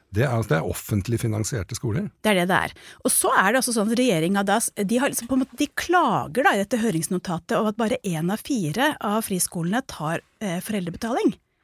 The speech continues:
Speaker 2: Og
Speaker 1: Ja.
Speaker 2: da ble jeg litt sånn matt. Fordi hva er det vi vil her? De vil bli kvitt friskolene fordi de ko-, fordi det skal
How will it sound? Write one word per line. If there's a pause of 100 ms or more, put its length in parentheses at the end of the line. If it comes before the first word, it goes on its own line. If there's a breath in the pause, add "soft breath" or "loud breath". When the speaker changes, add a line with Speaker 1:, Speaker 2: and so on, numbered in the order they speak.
(640 soft breath)
Speaker 2:
Og
Speaker 1:
Ja.
Speaker 2:
da
ble
jeg
litt
sånn
matt. (180)
Fordi (760)
hva
er
det
vi
vil
her? (280 soft breath)
De
vil (240)
bli (140)
kvitt
friskolene (100)
fordi
de
ko-,
fordi
det
skal